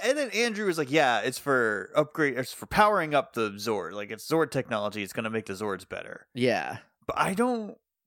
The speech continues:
Speaker 2: I don't
Speaker 1: see
Speaker 2: see how. <laughs>
Speaker 1: seeing what it is now,
Speaker 2: Yeah.
Speaker 1: I
Speaker 2: Uh,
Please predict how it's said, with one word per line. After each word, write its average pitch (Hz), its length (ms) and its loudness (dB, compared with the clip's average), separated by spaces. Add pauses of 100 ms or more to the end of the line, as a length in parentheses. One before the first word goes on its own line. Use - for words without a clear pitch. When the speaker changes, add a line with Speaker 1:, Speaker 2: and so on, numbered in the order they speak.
(160)
Speaker 2:
I 117 140 0
don't 131 100 0
Speaker 1:
see - 120 -6
Speaker 2:
see 107 60 -4
how. 101 440 0 (120)
<laughs> 508 160 -4
Speaker 1:
seeing 226 280 -4
what 170 180 2
it 120 140 -6
is 135 640 -2
now, 135 80 2
Speaker 2:
Yeah. 143 520 4 (120)
Speaker 1:
I 226 460 4 (640)
Speaker 2:
Uh, 175 600 4